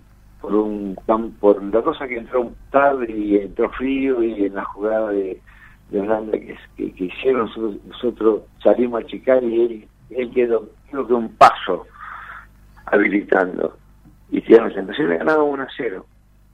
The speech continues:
Pero este, ¿por qué? Porque estábamos bien preparaditos, sabíamos lo que queríamos, y en cualquier momento volvíamos a hacer otro gol.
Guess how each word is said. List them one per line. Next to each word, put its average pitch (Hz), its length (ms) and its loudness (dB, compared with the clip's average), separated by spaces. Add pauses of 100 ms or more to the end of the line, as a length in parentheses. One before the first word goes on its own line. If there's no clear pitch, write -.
(720)
Pero 107 380 4 (560)
este, - 600 -4 (460)
¿por 98 220 0
qué? - 280 8 (220)
Porque 92 220 4
estábamos 110 680 2 (1600)
bien 110 220 4
preparaditos, 135 960 2 (400)
sabíamos 101 420 4
lo 90 120 -8
que 95 140 -6
queríamos, 127 760 0 (520)
y 104 680 0
en - 140 -6
cualquier 107 320 4
momento 120 300 4
volvíamos 104 420 -2
a - 40 -18
hacer 104 120 2
otro 131 340 -4
gol. 151 240 0